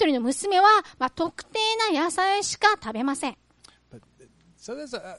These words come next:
Speaker 2: very few foods that we all agree on. <laughs>
Speaker 1: なので、みんなが同意して、まあ、食事をする食物っていうのが時々限られてるんですね。
Speaker 2: But there's one thing that we all love.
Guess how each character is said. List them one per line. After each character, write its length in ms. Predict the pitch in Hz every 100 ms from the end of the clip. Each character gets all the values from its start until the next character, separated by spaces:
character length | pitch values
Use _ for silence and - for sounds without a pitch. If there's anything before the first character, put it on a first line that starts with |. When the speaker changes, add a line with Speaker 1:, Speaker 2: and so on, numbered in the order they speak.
| 185
Speaker 2:
very 220 | 226 220
few 180 | - 196
foods 380 | - 175 143 131
that 80 |
we 140 | 120 120
all 320 | 117 117 110 -
agree 320 | 110 104 104
on. 60 | 92 85 _ _ - _ 262 - - - - - - - - - 302
<laughs> 0 |
Speaker 1:
な 300 | 294 330 466
の 320 | 403 302 254
で、 320 | 233 247 240
み 120 | 254 320
ん 40 | 440 480 480 453
な 220 | 311 302 262
が 60 |
同 480 | 240 277 359 381 403
意 160 | 392 370
し 100 | -
て、 400 | - 381 415 415 _ - _ _ _ _ _
ま 100 | 233
あ、 40 |
食 340 | - 240 - 311
事 160 | 285
を 80 | 311
す 280 | 285 - 294
る 140 | 359
食 320 | 370 403 440
物 260 | 440 427 285
っ 40 |
て 140 | - 247
い 20 |
う 40 |
の 100 | 220
が 220 | 220 196 -
時 220 | 311 392
々 120 | 392 -
限 300 | - 262 240
ら 100 | 370
れ 80 | 403
て 100 | 311
る 60 | 226
ん 60 | 196
で 100 | 190
す 100 | 202
ね。 220 | 208 359 _ -
Speaker 2:
But 60 |
there's 220 | 104 95
one 220 | 104 113 113
thing 200 | 113 107
that 160 | 95
we 120 | 95
all 540 | 92 95 98 98 95 90
love. 360 | 80 90 85